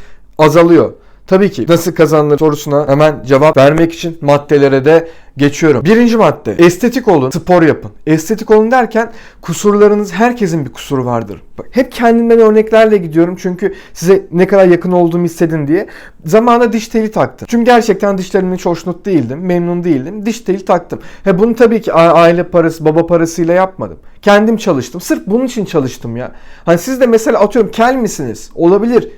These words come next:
Çekinmeyin. Gidin estetik olun. Veya burnunuz normalden büyük mü? Veya hoşlanmıyor musunuz? Bunun için para biriktirin. Araştırın, edin. Ya inanın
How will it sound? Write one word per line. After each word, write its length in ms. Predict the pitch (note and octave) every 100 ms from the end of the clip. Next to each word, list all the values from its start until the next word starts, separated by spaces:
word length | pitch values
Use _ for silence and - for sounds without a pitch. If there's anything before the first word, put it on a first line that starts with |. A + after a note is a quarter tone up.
| -
Çekinmeyin. 560 | - E3 B3 A3+ C3+ -
Gidin 200 | B3 A3
estetik 520 | F#3 E3+ - G3 A#3+
olun. 260 | - B2 F#2 - - - -
Veya 260 | E3 F#3 D#3+
burnunuz 440 | F#3 G#3+ G#3+ G#3+ -
normalden 720 | E3 F3 F3+ F#3+ F#3+ G3 G3
büyük 240 | F#3 G#3+ -
mü? 100 | B2+
Veya 220 | D3 D#3
hoşlanmıyor 560 | E3+ E3 A3+ A#3 A3 E3+
musunuz? 380 | C3+ B2+ G#2+ -
Bunun 160 | F3+
için 140 | B3+ A#3
para 280 | F3 F#3 A3+
biriktirin. 500 | G3 - C#3 G#2+ - - _
Araştırın, 600 | F#3+ A3+ A3 - G#3 G#3
edin. 320 | A3+ A3 A3+ A3+ - - -
Ya 200 | - -
inanın 440 | E3+ B3 A3+ A3+